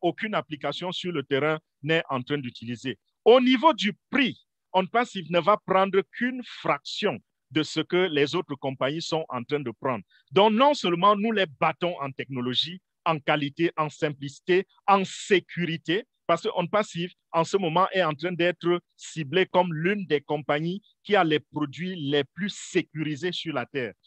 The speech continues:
Non seulement cela, mais les prix seront les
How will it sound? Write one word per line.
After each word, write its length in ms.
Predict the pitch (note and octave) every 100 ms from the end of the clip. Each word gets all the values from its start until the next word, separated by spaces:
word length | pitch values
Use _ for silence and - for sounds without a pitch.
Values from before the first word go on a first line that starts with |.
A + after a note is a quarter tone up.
| _ _ _
Non 220 | E3+ C4
seulement 400 | G#3+ E3+ E3 G3
cela, 340 | - D3+ E3 F3+ _ -
mais 400 | D3 E3 F#3+ G3+
les 220 | D3 D3+ D3
prix 280 | - G3
seront 460 | F#3 D3 C#3+ D#3+ E3+
les 300 | B2+ B2+ C3